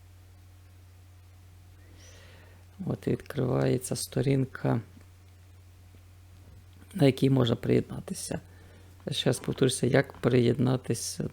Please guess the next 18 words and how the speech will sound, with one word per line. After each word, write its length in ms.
до 240
бота. 520
Зареєструвалися, 920
ссылка 380
буде 220
під 220
описом. 480
Потім 260
заходимо 580
в 60
інструменти, 720
копітрейдинг, 960
шукаємо 580
в 60
пошуку 560
Олітрейдер 580
Б 140
О 240